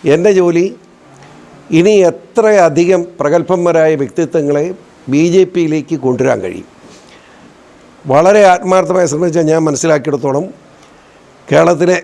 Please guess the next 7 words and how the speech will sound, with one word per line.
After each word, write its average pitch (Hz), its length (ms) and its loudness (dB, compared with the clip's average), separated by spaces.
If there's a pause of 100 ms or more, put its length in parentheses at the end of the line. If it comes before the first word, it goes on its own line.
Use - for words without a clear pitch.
(140)
<clears throat> 190 240 2
ഒരു 208 160 2 (1200)
വലിയ 196 320 2 (240)
ജനവിഭാഗം 151 640 0 (1300)
നമ്മോടൊപ്പം 147 460 0
ചേരാൻ 127 260 -2
നിൽക്കുക. 101 260 -12